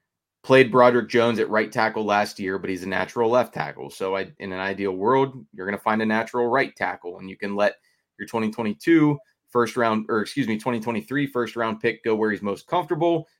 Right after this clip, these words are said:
and you can slot your twenty twenty-four first round pick where he's most comfortable. Number two, the Steelers, we know, have had a tendency to draft Georgia players the last couple years, from George Pickens to Jones to Darnell Washington. So I think there's, there's something to that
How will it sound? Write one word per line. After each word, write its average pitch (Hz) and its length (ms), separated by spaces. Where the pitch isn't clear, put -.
and 113 80
you 110 60
can 117 100
slot 123 240
your 117 80
twenty 123 240
twenty-four 127 480
first 127 260
round 127 180
pick 131 180
where 139 120
he's 156 200
most 101 260
comfortable. 80 500
Number 127 240
two, 156 260
the 143 80
Steelers, 131 460
we 127 120
know, 120 220
have 117 120
had 120 140
a 120 40
tendency 117 440
to 120 60
draft 120 400
Georgia 120 280
players 98 520
the 113 60
last 101 260
couple 101 240
years, 95 260
from 101 180
George 104 360
Pickens 101 600
to 120 200
Jones 101 640
to 120 240
Darnell 107 460
Washington. 101 760
So - 160
I - 20
think 143 160
there's, 113 400
there's 135 160
something 113 360
to 127 220
that 113 320